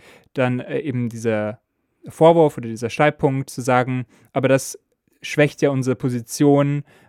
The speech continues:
weil wir uns auf eine bestimmte Erfahrung eben, äh, konzentrieren. Und wenn man dann aber sagt, ja, aber das ist ja irgendwie auch nur,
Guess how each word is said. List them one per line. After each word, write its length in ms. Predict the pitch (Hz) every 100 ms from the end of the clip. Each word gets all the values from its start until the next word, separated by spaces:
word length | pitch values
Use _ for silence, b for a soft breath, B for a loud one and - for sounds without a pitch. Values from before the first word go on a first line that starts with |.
| -
weil 340 | 123 120 127
wir 180 | 135 135
uns 260 | 139 127 -
auf 240 | 123 -
eine 540 | 131 117 113 110 110 107 _ b b b
bestimmte 800 | 127 - 151 143 135 127 120 120 -
Erfahrung 460 | 127 131 131 131
eben, 460 | 123 123 117 113 110 _ _
äh, 80 | 123
konzentrieren. 640 | - 123 127 - 170 170
Und 120 | 139 123
wenn 320 | 123 120 -
man 300 | 135 123 120
dann 140 | 120 117
aber 180 | 117 117
sagt, 320 | 117 117 - b b -
ja, 120 | 135 139
aber 100 | 139
das 160 | 131
ist 140 | 147 -
ja 80 |
irgendwie 360 | 135 139 127 131
auch 280 | 135 123 -
nur, 480 | 135 131 123 117